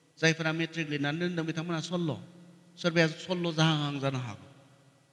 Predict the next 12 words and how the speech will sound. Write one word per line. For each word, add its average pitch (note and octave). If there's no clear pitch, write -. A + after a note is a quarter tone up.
खिन्थु D3+
बांसिनानो E3+
बिथांमोना D3+
सल्ल, D#3+
बेखिनि C3
बयसनि C3+
जागोन। C3
नोंथांनो D#3+
आं F3+
सय F#3
बोसोर E3+
होबाय। C#3